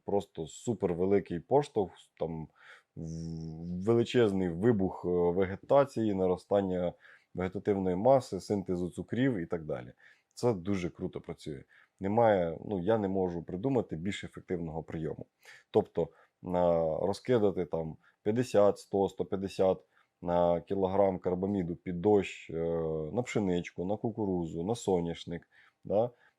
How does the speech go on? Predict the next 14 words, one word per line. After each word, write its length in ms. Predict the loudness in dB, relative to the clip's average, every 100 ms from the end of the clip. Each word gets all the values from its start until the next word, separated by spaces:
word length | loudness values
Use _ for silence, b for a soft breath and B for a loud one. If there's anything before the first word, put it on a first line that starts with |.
| -8
на, 180 | -8
чи 140 | -4 -2
на 120 | -2
сою, 480 | -2 2 4 2 0
окей, 380 | -4 -6 -6 -8 b b -8
на, 440 | -2 0 2 2 0 0 -2 -4 -6 -8 2
поки 400 | 4 4 2 0
ви 120 | 0
бачите, 400 | 2 2 2 -8
що 140 | -10
точно 440 | 0 2 2 0 -6
буде 220 | -4 0
дощ, 480 | 4 4 4 -6 b b b _ -4
а, 260 | 0 0